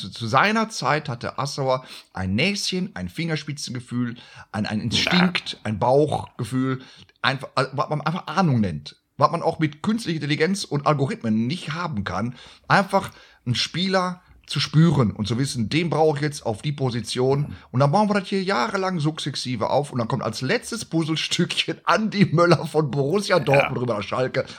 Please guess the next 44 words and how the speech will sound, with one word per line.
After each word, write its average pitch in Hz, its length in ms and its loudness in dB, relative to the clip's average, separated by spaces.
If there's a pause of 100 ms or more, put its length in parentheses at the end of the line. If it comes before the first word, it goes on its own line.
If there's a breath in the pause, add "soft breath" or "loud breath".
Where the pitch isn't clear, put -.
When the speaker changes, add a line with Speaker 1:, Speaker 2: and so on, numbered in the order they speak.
Speaker 2:
und 170 160 -2
zack, - 340 2
all 123 140 2
unsere 123 240 -2
Probleme 107 320 -2
sind 98 160 -6
gelöst. 92 220 -6
Speaker 1:
Und 101 120 8
der 110 120 10
hat 113 160 4
sich 120 160 2
wohl 127 120 6
mit 123 220 4
dem 135 180 4
Hub - 220 4
ja 107 80 8
auch 101 140 8
ganz 107 240 2
gut 123 180 -2
verstanden. 120 640 2
Also 73 160 -4
da 82 80 0
ist 90 100 0
er 95 100 4
auch 95 60 0
nicht 101 200 4 (140)
von 90 200 0
Nachteil, 101 480 2
wenn 101 140 6
da 98 100 6
so 98 100 2
eine 95 120 4
menschliche 101 540 6 (200)
Ebene 87 380 8
noch 78 280 -2
drin 82 280 -2
ist. 78 60 -2
Die 76 60 0
haben 76 140 -6
sich 87 240 -8
morgens 85 340 4
erstmal 82 320 -4
da 76 160 -2
über 80 200 -2